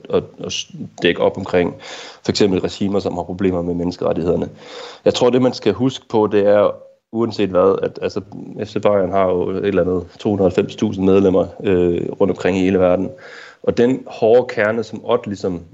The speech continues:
repræsenterer, er en, er en del af dem. Og det er langt fra sådan firkantet og så sort og hvidt, tror jeg, at man kan sætte det op på den måde, at der ligger en åben konflikt mellem F C Bayerns bestyrelse og alle fans.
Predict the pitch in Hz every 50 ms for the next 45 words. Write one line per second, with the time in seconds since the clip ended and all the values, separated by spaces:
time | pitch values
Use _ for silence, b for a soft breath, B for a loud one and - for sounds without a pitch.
0 | _ - 92 90 - 95 - - 95 - - 101 92 90 85 - - 92 90 90
1 | - - - 101 98 95 95 95 - 110 107 90 90 92 - - - - - 95
2 | 107 - - - - 95 104 104 101 95 98 92 - 92 90 95 98 107 107 107
3 | 113 110 - - - - 107 98 98 98 - - - _ _ _ - - - 101
4 | 101 104 104 104 104 - - - 110 120 - - - - - - 135 131 139 135
5 | - - 104 92 92 90 87 82 - - 98 - - 113 110 110 110 104 98 104
6 | 113 117 - - - - - - - 98 95 90 87 90 - - - - 90 95
7 | 92 - 95 - - 95 - 95 98 101 - - 95 92 92 92 92 90 92 95
8 | 101 98 82 82 82 85 - B B B B B B B B B B _ - 98
9 | 92 92 95 98 104 95 92 - 95 101 113 123 113 - 104 95 - - 107 107
10 | 107 104 101 95 90 87 85 82 82 82 - _ _ - 95 92 - 104 90 -
11 | 104 107 - - - - - - - - 127 120 104 92 85 - - 82 - -
12 | - - - - 95 98 101 104 104 - 87 85 87 90 - - -